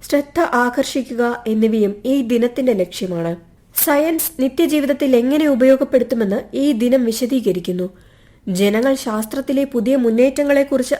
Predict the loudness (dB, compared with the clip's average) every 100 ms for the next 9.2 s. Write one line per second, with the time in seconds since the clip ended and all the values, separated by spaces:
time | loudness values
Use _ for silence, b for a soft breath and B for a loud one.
0 | -2 0 2 4 2 2 0 -2 -4 -6
1 | b b b b b 0 2 2 2 2
2 | 2 0 -2 -2 0 0 2 2 2 0
3 | 0 2 4 2 2 -4 -4 -2 0 0
4 | -2 B B B B -4 0 0 -2 -6
5 | -2 0 0 -2 -2 -2 -2 -2 0 0
6 | 2 0 0 -4 -2 -2 0 2 2 2
7 | 0 2 2 0 0 -2 -4 -8 -2 0
8 | 2 2 0 -2 -2 -2 -2 -4 -6 -6
9 | -6